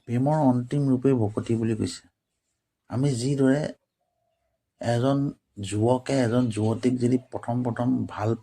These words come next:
পায় বা প্ৰেম কৰিবলৈ যায়, নিস্বাৰ্থ ভাবে, চাবচোন তেওঁলোকৰ ভোক পিয়াহ, ইয়ানি সময়ৰ কথাও পাহৰি যায়। সকলো সময়তেই সেই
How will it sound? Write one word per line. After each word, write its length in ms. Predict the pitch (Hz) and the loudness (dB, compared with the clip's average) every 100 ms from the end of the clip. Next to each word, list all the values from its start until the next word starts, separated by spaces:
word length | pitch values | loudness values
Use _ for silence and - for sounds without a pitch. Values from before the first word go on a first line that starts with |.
| - | -6
পায় 340 | 104 107 98 95 | -4 -2 -4 -6
বা 120 | 104 | -6
প্ৰেম 380 | 107 - 113 120 | -6 -4 -2 -2
কৰিবলৈ 380 | 117 113 117 110 | -2 0 0 -2
যায়, 260 | 107 107 | 0 0
নিস্বাৰ্থ 560 | 101 101 - 117 113 - | -2 -4 -4 -6 -6 -6
ভাবে, 580 | 117 87 95 104 101 - _ _ _ _ _ _ _ _ _ _ _ | -6 -6 -2 0 0 -4 _ _ _ _ _ _ _ _ _ _ _
চাবচোন 380 | 113 117 127 131 | -2 0 0 0
তেওঁলোকৰ 380 | 127 117 123 127 | 2 2 2 2
ভোক 320 | 107 113 127 127 _ | 2 2 2 0 _
পিয়াহ, 360 | 113 120 117 107 - - - _ | -2 0 -2 -6 -12 -14 -20 _
ইয়ানি 200 | 110 117 131 - | -2 0 2 2
সময়ৰ 360 | 113 117 123 | 2 4 6
কথাও 360 | 127 120 120 123 | 4 0 0 0
পাহৰি 360 | 110 104 95 | 0 0 0
যায়। 180 | 87 87 82 - _ _ | -2 -6 -10 -20 _ _
সকলো 340 | 107 139 147 | -6 0 0
সময়তেই 640 | 156 131 131 131 127 147 - - _ - | 2 4 6 6 4 2 0 -6 _ -6
সেই 320 | 135 156 165 | -2 0 0